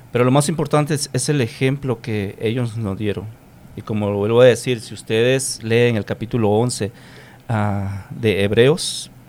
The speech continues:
y van a ver la lista de estos héroes, y en síntesis, ah, cómo ellos, eh, anduvieron con el Señor, la fe que ellos tenían.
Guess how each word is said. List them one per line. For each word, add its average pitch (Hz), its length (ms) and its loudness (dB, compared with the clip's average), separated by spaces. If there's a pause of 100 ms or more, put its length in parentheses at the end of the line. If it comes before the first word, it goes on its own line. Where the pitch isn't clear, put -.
(160)
y 107 160 -4
van 117 160 0
a 120 40 4
ver 127 120 4
la 127 100 4
lista 131 460 2
de 110 160 2
estos - 340 -4
héroes, 135 460 0 (500)
y 104 560 -4
en 110 160 -2
síntesis, 123 880 -4 (480)
ah, 107 280 -4 (100)
cómo 131 420 4
ellos, 127 640 0
eh, 113 380 -6 (120)
anduvieron 110 520 0
con 120 200 -2
el 104 100 -4
Señor, 107 480 -4
la 101 140 -4
fe 123 240 -4
que 110 120 -2
ellos 104 220 -2
tenían. 98 320 -6